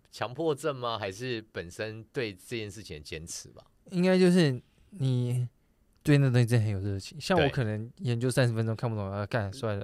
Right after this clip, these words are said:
Speaker 2: 啊，好难哦。
Speaker 1: 对，
Speaker 2: <laughs>
Speaker 1: 但，但假设我今天是看别的东西的话，举个例子好，假设是看，呃，怎么去写手机的 app 的话，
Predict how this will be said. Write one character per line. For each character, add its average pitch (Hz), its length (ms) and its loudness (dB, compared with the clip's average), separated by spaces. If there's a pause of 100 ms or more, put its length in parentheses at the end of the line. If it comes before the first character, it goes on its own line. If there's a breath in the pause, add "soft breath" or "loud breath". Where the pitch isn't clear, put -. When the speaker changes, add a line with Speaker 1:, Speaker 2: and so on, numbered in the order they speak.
Speaker 2:
啊， - 120 -4
好 104 160 -2
难 104 100 -2
哦。 - 140 -8
Speaker 1:
对， 113 220 0
Speaker 2:
<laughs> 180 40 2
Speaker 1:
但， 240 320 2 (180)
但 277 160 6
假 135 160 6
设 208 80 2
我 135 160 2
今 120 80 -4
天 180 120 -2
是 196 180 0
看 185 380 2
别 101 320 -6
的 113 100 -4
东 120 180 0
西 113 160 -10
的 92 120 -6
话， 113 120 0
举 107 140 -6
个 113 60 -4
例 190 100 -4
子 156 80 -6
好， 101 140 2
假 87 120 -2
设 143 240 -2
是 139 200 -6
看， 123 920 -4 (460 loud breath)
呃， 98 580 2
怎 104 140 0
么 113 60 0
去 190 120 -2
写 120 300 0
手 82 220 -4
机 113 120 -12
的 98 200 -6
app 104 280 -10
的 71 120 -20
话， 80 200 -14